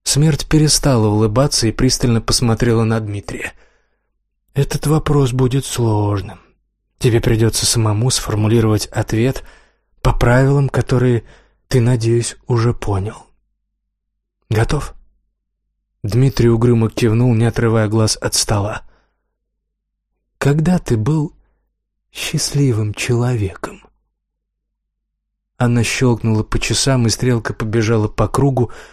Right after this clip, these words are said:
отмеряя, быть может, последнюю минуту жизни Дмитрия. Он же равнодушно следил за ней, как будто вся эта ситуация его совсем не касалась. Пятнадцать секунд.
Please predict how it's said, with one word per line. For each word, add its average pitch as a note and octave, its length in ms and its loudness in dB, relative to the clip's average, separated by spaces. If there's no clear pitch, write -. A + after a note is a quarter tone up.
отмеряя, C3 480 2
быть A#2 180 0
может, A#2 300 2
последнюю A#2 720 0
минуту A2 480 0
жизни G2+ 500 -4
Дмитрия. G#2 540 -4
Он C#3+ 160 4
же A2+ 140 2
равнодушно A#2+ 680 0
следил A#2 440 0
за A2 160 0
ней, G#2+ 180 0
как A2 180 -4
будто A2 280 -4
вся - 200 -2
эта A2 200 -4
ситуация A#2+ 600 -2
его G#2+ 200 0
совсем A2 480 -6
не A2 100 -4
касалась. - 800 -8
Пятнадцать - 600 -6
секунд. - 580 -12